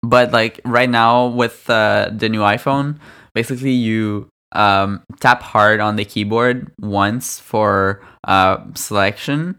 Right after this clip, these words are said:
and then you can, like, move, s-, move your finger around, uh, and kinda use the keyboard as a trackpad.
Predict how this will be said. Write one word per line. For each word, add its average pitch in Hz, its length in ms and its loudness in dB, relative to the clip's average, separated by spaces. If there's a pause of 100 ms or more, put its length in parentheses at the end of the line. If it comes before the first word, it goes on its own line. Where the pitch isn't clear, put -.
and 104 120 -6
then 104 180 -2
you 101 60 -6
can, 104 220 -6
like, 98 260 -8 (280)
move, 104 300 -4
s-, - 180 -14 (100)
move 107 220 -2
your 107 100 -2
finger 104 400 0
around, 107 420 0 (440)
uh, 95 440 2 (120)
and 98 460 -4
kinda 107 220 -2
use 101 280 -2
the 101 100 -8
keyboard 101 360 -4
as 95 120 -2
a 95 60 -12
trackpad. 131 580 -2